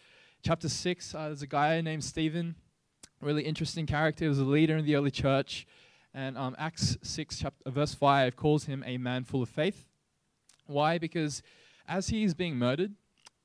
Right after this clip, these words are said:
uh, as he is being stoned, and it's not what we think that word means, as he is literally, uh,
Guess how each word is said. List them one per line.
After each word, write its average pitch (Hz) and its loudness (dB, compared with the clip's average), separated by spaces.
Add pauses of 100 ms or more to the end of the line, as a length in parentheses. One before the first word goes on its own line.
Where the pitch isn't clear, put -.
(120)
uh, 120 -10
as 131 -8
he 156 -4
is 135 -6
being 135 -8
stoned, 147 -6
and 123 -10
it's - -16
not 127 -10 (140)
what 117 -14
we 123 -10
think 135 -16
that 110 -8
word 131 -8
means, 139 -12
as 120 -14 (320)
he 143 2
is 120 -8
literally, 151 2
uh, 120 -2